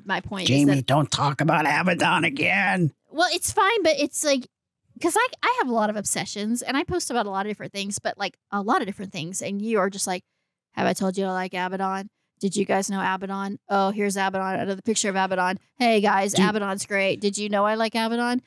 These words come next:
Speaker 1: Hey, guys, here's Abaddon again.
Speaker 2: I
Speaker 1: Abaddon, Abaddon, Abaddon, Abaddon." <laughs>
Speaker 2: I, I, I up-, I upgraded my, uh, my Patreon membership to fu-, uh,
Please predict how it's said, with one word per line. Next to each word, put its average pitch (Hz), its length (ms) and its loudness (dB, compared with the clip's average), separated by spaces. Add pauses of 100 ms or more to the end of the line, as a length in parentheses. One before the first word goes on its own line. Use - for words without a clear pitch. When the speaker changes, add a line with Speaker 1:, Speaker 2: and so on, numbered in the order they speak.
(140)
Speaker 1:
Hey, 247 160 2
guys, 208 340 4
here's 247 200 2
Abaddon 208 400 0
again. 196 340 -6 (260)
Speaker 2:
I 233 120 6 (100)
Speaker 1:
Abaddon, 202 340 2 (160)
Abaddon, 214 540 2 (180)
Abaddon, 226 520 4 (180)
Abaddon." 226 520 2 (280)
<laughs> 339 120 4 (760)
Speaker 2:
I, 165 180 6 (140)
I, 165 300 2
I 165 180 2
up-, 180 200 2 (160)
I 170 140 2
upgraded 190 560 4 (180)
my, 139 280 6
uh, 127 160 4
my 139 200 2
Patreon 175 720 4
membership 190 560 4
to 143 120 0
fu-, 143 300 2
uh, 147 200 6